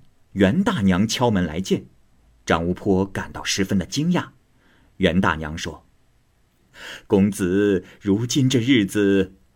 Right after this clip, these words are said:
过得还快活吧？可不要忘了我这个媒人呐、啊？” <laughs> 于是两个人就准备了珍宝，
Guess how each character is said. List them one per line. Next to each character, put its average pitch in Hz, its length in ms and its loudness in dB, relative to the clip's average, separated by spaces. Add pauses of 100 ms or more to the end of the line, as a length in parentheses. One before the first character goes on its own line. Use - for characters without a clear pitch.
过 98 240 0
得 - 100 -8
还 - 200 -2
快 104 480 -2
活 104 200 2
吧？ 95 360 -4 (480)
可 - 200 0
不 123 140 4
要 120 160 2
忘 120 300 2
了 92 400 0 (320)
我 98 260 0
这 120 160 0
个 117 140 0
媒 92 300 0
人 170 320 0
呐、 82 200 -8 (220)
啊？” 107 380 -2 (1400)
<laughs> - 1300 -20
于 90 140 0
是 73 240 -8 (260)
两 87 260 2
个 107 120 -2
人 95 320 0
就 95 160 2
准 78 260 -4
备 87 140 -2
了 78 100 -8
珍 208 320 2
宝， 73 380 -10